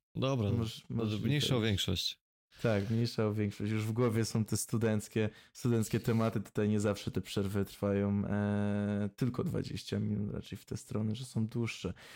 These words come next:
Speaker 2: No ale właśnie jest to fajną opcją, żeby w tym czasie, e, porobić coś ruchowo i, i, i choćby te pięć minut, tak? I już przed kolejną lekcją, przed kolejnymi zajęciami,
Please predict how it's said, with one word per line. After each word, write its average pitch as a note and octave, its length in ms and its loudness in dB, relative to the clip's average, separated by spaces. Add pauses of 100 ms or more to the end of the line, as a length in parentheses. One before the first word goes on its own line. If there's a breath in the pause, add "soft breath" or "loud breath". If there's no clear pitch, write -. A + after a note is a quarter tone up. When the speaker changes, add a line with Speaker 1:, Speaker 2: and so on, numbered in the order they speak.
(140 loud breath)
Speaker 2:
No A2+ 60 2
ale C#3+ 120 4
właśnie G3 300 2
jest F3+ 140 0
to E3+ 60 2
fajną D#3 420 2
opcją, C#3 320 0
żeby C3 220 -2
w B2+ 60 -8
tym B2+ 160 -2
czasie, B2+ 340 0 (300 loud breath)
e, A2+ 280 2
porobić B2+ 580 0
coś B2 300 -2 (220 soft breath)
ruchowo B2+ 680 4
i, G#2+ 60 2 (340)
i, - 300 -2
i C#3+ 60 -4
choćby B2 340 0
te B2 120 -2
pięć G#2+ 300 0
minut, - 360 -2
tak? A2 280 -2
I B2+ 40 0
już A2 220 0
przed - 280 -2
kolejną G#2 480 2
lekcją, G2+ 320 -2
przed G2+ 200 -2
kolejnymi G#2 480 0
zajęciami, A2 580 0